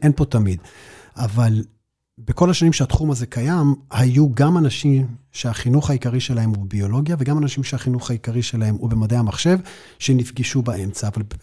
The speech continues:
בדרך כלל האנשים האלה מאוד מאוד שונים בסוג המדע שהם יכולים לעשות. והסיבה בעיניי היא קשורה לעובדה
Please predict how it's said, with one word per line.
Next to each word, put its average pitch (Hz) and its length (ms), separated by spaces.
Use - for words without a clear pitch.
בדרך 143 500
כלל 156 180
האנשים 143 300
האלה 139 140
מאוד 123 380
מאוד 110 260
שונים 107 480
בסוג 117 320
המדע 107 300
שהם 107 220
יכולים 107 400
לעשות. 104 520
והסיבה 123 540
בעיניי 135 540
היא 127 360
קשורה 127 400
לעובדה 143 760